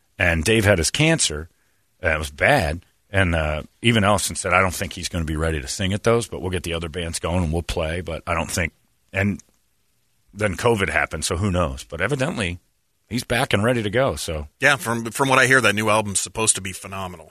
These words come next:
Speaker 1: Really?
Speaker 2: They always say it, and it's gonna be heavy like the old stuff, is what they say. So
Speaker 1: See, I'm not a Megadeth guy.
Speaker 2: No?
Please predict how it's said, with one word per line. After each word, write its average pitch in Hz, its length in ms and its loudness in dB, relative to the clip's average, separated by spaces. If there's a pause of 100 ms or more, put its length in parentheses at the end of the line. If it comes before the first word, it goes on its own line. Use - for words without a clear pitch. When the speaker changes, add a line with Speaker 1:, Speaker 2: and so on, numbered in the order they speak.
(140)
Speaker 1:
Really? 147 420 4
Speaker 2:
They 135 140 6
always 185 240 6
say 202 200 8
it, 147 100 4
and 135 160 6
it's 131 160 4
gonna 147 140 4
be 139 160 4
heavy 139 300 4
like 131 160 6
the 123 100 0
old 123 140 4
stuff, 117 300 4
is 98 180 -4
what 117 160 0
they 123 140 4
say. 95 320 2
So 92 240 -6
Speaker 1:
See, 127 60 -2
I'm 139 120 0
not 156 140 4
a 139 40 2
Megadeth 104 440 -2
guy. - 240 -14
Speaker 2:
No? 101 220 0